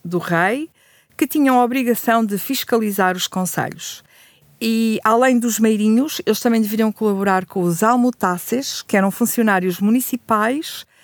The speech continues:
Estes f-, regulavam os preços, as medidas, eh, dos produtos. E os quadrilheiros tinham como função principal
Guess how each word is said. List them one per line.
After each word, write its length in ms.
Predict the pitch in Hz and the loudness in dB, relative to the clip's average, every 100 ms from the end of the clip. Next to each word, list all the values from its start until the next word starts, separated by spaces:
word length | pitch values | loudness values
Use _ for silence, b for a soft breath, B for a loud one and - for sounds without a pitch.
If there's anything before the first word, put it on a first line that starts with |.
| b b b | b b b
Estes 320 | 247 285 - | 0 0 -2
f-, 180 | - - - 254 247 | -8 -6 0 0 0
regulavam 720 | 247 226 208 220 220 247 240 | -2 2 2 2 2 0 0
os 220 | 214 190 | -2 -4
preços, 920 | - 208 247 254 - - 233 240 - - b b b - | -2 0 2 0 -2 -4 -4 -6 -10 -14 b b b 0
as 180 | 185 | 0
medidas, 960 | 196 196 190 233 247 226 226 226 220 - - | 2 0 0 2 2 4 4 2 0 -4 0
eh, 180 | 190 | 0
dos 220 | 175 202 - | 0 -4 -6
produtos. 640 | 175 160 123 - - - - b b b - | -6 -6 -10 -10 -14 -14 -18 b b b 0
E 80 | |
os 80 | 349 | 0
quadrilheiros 560 | - 339 294 262 269 - | 2 0 2 2 2 -2
tinham 260 | - 262 | 0 0
como 200 | 254 294 | 2 0
função 380 | 269 269 247 262 | -2 -4 -2 -2
principal 680 | 240 226 - 185 175 180 247 | -2 -4 -4 -4 0 0 -2